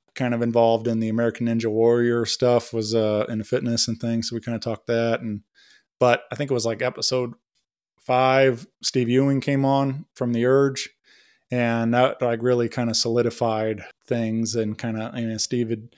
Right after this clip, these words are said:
been a friend too. And it was just, but that was kinda, like, put us in the, gave us some traction and gave us a little bit of spotlight on being, uh, and talking music and stuff. So that was really kinda helped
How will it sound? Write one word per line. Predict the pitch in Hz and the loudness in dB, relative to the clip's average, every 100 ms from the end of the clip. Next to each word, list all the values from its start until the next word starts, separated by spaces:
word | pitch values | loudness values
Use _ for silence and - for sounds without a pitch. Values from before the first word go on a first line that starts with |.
| _ | _
been | 135 127 | 0 0
a | |
friend | - 127 120 | 2 2 2
too. | 139 135 127 127 - _ - | 6 8 8 6 -2 _ -10
And | 135 123 117 117 131 | -4 -4 -4 -4 -2
it | |
was | 120 120 | -2 0
just, | 123 - | -2 0
but | 123 | 0
that | 123 123 | 2 2
was | 113 | 0
kinda, | 127 117 | -2 -2
like, | 110 110 - | -4 -6 -4
put | 127 | -2
us | 117 | 0
in | 127 | -2
the, | 113 110 110 117 _ _ _ - _ - | -2 -2 -4 -8 _ _ _ -20 _ -4
gave | 127 120 | 0 2
us | - | 0
some | 120 113 | 0 -2
traction | 110 127 123 - 127 117 | 0 2 2 0 -2 -2
and | 113 | 0
gave | 120 117 | -2 0
us | 113 - | 0 0
a | 117 113 107 - - | 0 0 -4 -10 -4
little | 131 123 113 | 2 2 2
bit | 120 | 2
of | 117 113 113 | 2 2 0
spotlight | - - 127 131 123 117 | 0 0 2 2 0 -2
on | 117 113 113 | -2 -4 -4
being, | 113 117 113 | -4 -2 -2
uh, | 110 110 113 | -4 -6 -8
and | 131 113 104 | -8 -8 -6
talking | 117 - 107 | -6 -6 -6
music | 110 110 107 | -6 -8 -10
and | 107 | -10
stuff. | - 110 | -10 -10
So | - | -6
that | 113 117 | -2 -2
was | 113 113 113 | -2 -4 -2
really | 117 | -2
kinda | 110 113 107 | -2 -6 -4
helped | 113 110 | -6 -8